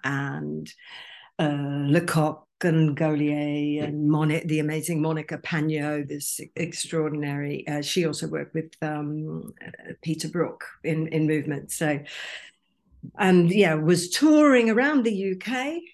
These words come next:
with a little company called Three Women Mime, and then went solo in nineteen eighty-three and did a lot of that, and then also worked for other companies, um, so with bigger, bigger companies.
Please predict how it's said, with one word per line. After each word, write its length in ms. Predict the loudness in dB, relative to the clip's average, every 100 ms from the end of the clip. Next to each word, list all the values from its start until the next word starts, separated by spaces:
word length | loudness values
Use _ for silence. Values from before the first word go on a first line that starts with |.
| _
with 380 | 0 4 4 2
a 80 | 0
little 240 | 2 0
company 480 | 0 -2 0 0 -2
called 320 | -6 -8 -8
Three 240 | -4 -2 0
Women 400 | 0 0 0 2
Mime, 500 | 0 -2 -2 -2 -4 -6 _
and 720 | -8 -6 -4 -2 -2 -2 -4 -10 _ _ -14
then 520 | -6 -2 0 2 2
went 320 | 0 -2 -4
solo 640 | -8 -4 0 2 2 2 2
in 120 | 0
nineteen 360 | -2 -4 -6
eighty-three 640 | -6 -6 -8 -2 2 4 4
and 100 | 2
did 120 | 0
a 40 |
lot 200 | 0 -2
of 80 | -2
that, 400 | 0 2 2 -2
and 160 | -2 0
then 100 | 0
also 300 | 0 -4 -6
worked 300 | -4 -4 -6
for 140 | -6
other 240 | -4 -4 -8 -6
companies, 1000 | -2 -2 0 0 0 0 -2 -2 -2 -4 -12 -16 -16 -6
um, 680 | -2 0 0 0 0 -2 -8 -14
so 240 | -6 -4
with 180 | -4 -2
bigger, 320 | 0 0 -2 -4
bigger 220 | -4 -4
companies. 920 | -4 -6 -4 -4 -4 -4 -6 -8 -10